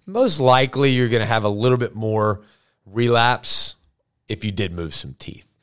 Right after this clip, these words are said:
Um, so there is that difference. I said there was a real no difference, but that was pertaining to if you had wisdom teeth or not.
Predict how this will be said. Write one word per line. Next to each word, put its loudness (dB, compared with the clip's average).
Um, -8
so -2
there 2
is 4
that 0
difference. -4
I -10
said -8
there -4
was -4
a -10
real -4
no -2
difference, -8
but -14
that -4
was -4
pertaining -8
to -6
if -4
you -4
had -2
wisdom 6
teeth 2
or 0
not. -6